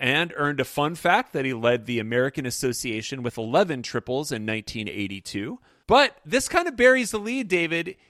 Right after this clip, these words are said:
He dominated. He hit three forty-two. He had an O P S of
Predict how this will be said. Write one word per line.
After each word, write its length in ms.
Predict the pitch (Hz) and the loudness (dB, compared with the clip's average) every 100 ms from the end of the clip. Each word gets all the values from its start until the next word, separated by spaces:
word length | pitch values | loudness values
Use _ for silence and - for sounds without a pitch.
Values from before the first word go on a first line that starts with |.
| _ | _
He 200 | - 285 | -2 0
dominated. 800 | 330 - 175 240 220 117 90 65 123 | 0 2 2 2 -2 -8 -10 -12 -10
He 220 | 139 170 | 0 2
hit 140 | 220 | 2
three 280 | - 226 277 | 0 -4 -2
forty-two. 800 | - 247 214 170 - 254 254 254 | 0 0 2 0 -2 -2 0 -2
He 140 | 220 | 2
had 100 | 240 | 0
an 100 | 170 - | 0 2
O 120 | 180 | 2
P 240 | 202 180 | 2 0
S 180 | 151 - | 0 0
of 220 | 131 110 | -4 -6